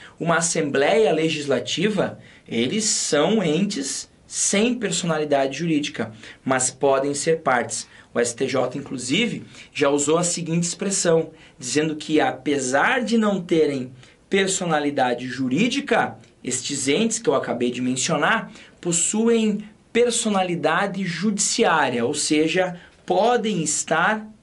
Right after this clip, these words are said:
em juízo, repito, mesmo não tendo personalidade jurídica, tá? Vamos avançar. E aí eu coloco, né, essa informação, em resumo, todo mundo pode ser parte,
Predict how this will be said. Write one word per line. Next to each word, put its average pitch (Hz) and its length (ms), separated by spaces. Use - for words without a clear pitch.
em 196 200
juízo, 160 720
repito, 160 680
mesmo 214 520
não 190 300
tendo 170 560
personalidade 143 1000
jurídica, 120 720
tá? 233 400
Vamos 185 300
avançar. 190 640
E 294 100
aí 214 160
eu 427 120
coloco, 208 520
né, 151 100
essa 165 320
informação, 196 640
em 185 60
resumo, 190 480
todo 202 400
mundo 208 340
pode 156 380
ser 226 220
parte, - 520